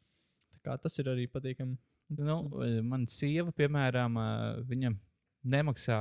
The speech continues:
Speaker 2: katru mēnesi, bet viņa maksā regulāri. Piemēram, ā, viņa visu pārmaksu, ko tagad atgūst martā,
Speaker 1: Mhm.
Speaker 2: visu iegu-, ieskaita uzreiz pensijā un tam līdzīgi. Nu, tā, tā kā tādā veidā liels,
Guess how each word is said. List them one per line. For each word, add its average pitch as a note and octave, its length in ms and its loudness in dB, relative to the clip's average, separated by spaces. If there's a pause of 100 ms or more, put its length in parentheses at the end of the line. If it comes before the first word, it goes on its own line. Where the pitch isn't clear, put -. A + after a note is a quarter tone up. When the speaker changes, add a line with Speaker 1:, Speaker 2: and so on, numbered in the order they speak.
Speaker 2:
katru D#3 340 -4
mēnesi, C3+ 340 0
bet - 120 -10
viņa B2 180 2
maksā B2 320 0
regulāri. C3+ 400 2
Piemēram, A#2+ 480 0
ā, A2+ 140 -4 (680)
viņa A#2+ 220 2
visu C3 240 0
pārmaksu, C#3+ 580 0
ko A2+ 140 2 (300)
tagad A2 240 -2
atgūst D#3 480 0
martā, C#3+ 460 0 (140)
Speaker 1:
Mhm. D3 220 -4
Speaker 2:
visu B2+ 320 2
iegu-, C3 320 2
ieskaita A#2+ 480 0
uzreiz A2 240 -2
pensijā A2 420 -2
un G#2 80 -6
tam G#2+ 180 -4
līdzīgi. G2+ 360 -6
Nu, A#2 160 -2
tā, - 140 -8 (100)
tā G#2+ 80 -2
kā G#2 160 0
tādā G2+ 340 -2
veidā A2 300 -4
liels, A#2 420 0